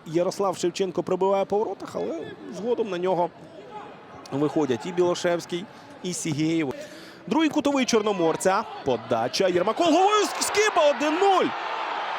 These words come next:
Один нуль. Скидка. Хотів сказати, скидка, вийшло Скиба. Скидка на Скибу від Єрмакова. Рахунок стає один нуль. Ось так Чорноморець забиває. Тридцять четверта хвилина.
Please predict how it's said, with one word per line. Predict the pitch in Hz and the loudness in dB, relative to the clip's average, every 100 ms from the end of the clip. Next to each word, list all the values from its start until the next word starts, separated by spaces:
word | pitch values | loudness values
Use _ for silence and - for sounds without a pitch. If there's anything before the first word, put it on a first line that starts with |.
| - - | -6 -2
Один | 185 202 - 254 | 2 2 2 2
нуль. | 359 403 403 359 160 - - | 4 6 6 6 2 -2 -6
Скидка. | - - 311 330 277 254 247 - - - - | -4 0 2 2 2 2 0 -6 -6 -6 -4
Хотів | 170 175 185 | -2 0 2
сказати, | 202 196 202 | 2 2 2
скидка, | - 247 220 208 | -2 -2 0 2
вийшло | 180 202 196 175 | 4 4 4 0
Скиба. | - 196 139 113 | 2 2 2 0
Скидка | - 240 226 240 | -2 -2 0 2
на | 233 | 2
Скибу | 202 254 233 180 | 0 0 4 6
від | 170 | 6
Єрмакова. | 185 202 214 - 262 269 240 | 4 4 2 2 4 6 4
Рахунок | 208 247 247 233 | 4 2 2 2
стає | 240 233 | 4 4
один | 247 254 | 4 0
нуль. | 240 196 | 2 4
Ось | 185 | 2
так | 220 - | 0 2
Чорноморець | 214 220 254 285 247 196 | 2 4 4 6 4 4
забиває. | 196 208 226 180 | 4 4 4 2
Тридцять | 196 208 220 | 0 0 0
четверта | - 247 240 233 | 2 2 2 0
хвилина. | 220 226 233 240 226 | 2 6 6 6 2